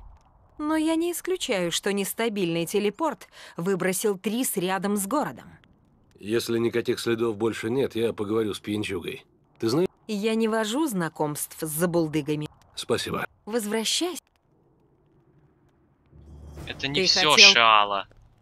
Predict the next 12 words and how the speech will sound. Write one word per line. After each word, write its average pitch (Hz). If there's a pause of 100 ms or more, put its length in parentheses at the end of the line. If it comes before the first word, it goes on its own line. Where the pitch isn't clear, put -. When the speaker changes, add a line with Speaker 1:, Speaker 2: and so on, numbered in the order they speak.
(280)
Speaker 3:
Ой, 107
какая 107
Шиала, 92 (160)
Господи -
Иисусе. - (500)
Ладно, 104 (100)
м. 98 (1800)
А 143
забыл, 110
как -
тебя -
зовут. 82